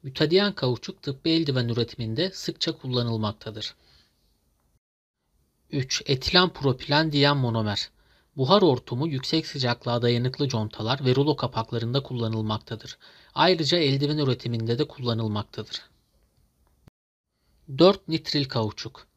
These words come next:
Esnekliği nedeniyle bu sentetik kauçuk formu tek kullanımlık laboratuvar, temizlik ve muayene eldivenleri için mükemmel bir malzemedir.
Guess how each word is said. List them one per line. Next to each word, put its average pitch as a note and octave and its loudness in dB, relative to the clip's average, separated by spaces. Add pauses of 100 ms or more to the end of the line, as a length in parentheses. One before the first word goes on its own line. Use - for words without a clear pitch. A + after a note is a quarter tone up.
(720)
Esnekliği F3 2
nedeniyle B2+ 2
bu D3 -10
sentetik C#3+ 0
kauçuk C#3 -2
formu A#2+ -2
tek D3 -2
kullanımlık B2+ -2
laboratuvar, B2+ 0
temizlik A#2+ -4
ve C3 0
muayene A#2+ 0
eldivenleri A2 0
için D#3 -4
mükemmel B2 -2
bir G#2+ -6
malzemedir. G2+ -8